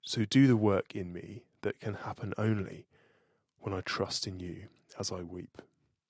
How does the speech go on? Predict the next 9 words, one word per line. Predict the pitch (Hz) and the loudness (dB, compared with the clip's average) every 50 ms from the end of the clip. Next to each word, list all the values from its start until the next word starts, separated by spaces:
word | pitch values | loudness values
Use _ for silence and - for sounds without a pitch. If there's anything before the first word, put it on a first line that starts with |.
| _ _ _ _ _ _ - _ _ _ _ _ - | _ _ _ _ _ _ -20 _ _ _ _ _ -12
Amen. | 107 101 92 90 92 92 92 87 87 87 - _ _ _ _ _ _ _ _ _ _ _ _ _ _ _ _ _ _ _ _ _ _ | -10 -10 -10 -8 -10 -10 -10 -10 -12 -18 -20 _ _ _ _ _ _ _ _ _ _ _ _ _ _ _ _ _ _ _ _ _ _
Well, | - 110 113 | -2 2 4
we're | 127 135 | 4 4
gonna | 127 113 101 92 90 | 4 2 0 0 -4
carry | - - - 107 98 98 95 | -6 -4 0 2 2 4 4
on | 95 98 98 95 92 - - - - _ _ _ - | 4 2 2 0 -4 -8 -14 -20 -20 _ _ _ -8
in | - 92 90 | -6 -2 2
Psalm | - - - 101 90 90 87 85 | 4 4 6 6 4 2 0 -2
thirty | - - 95 90 90 85 - - 87 85 87 - | -6 -2 -2 -2 0 -2 -2 -4 -2 -2 -4 -6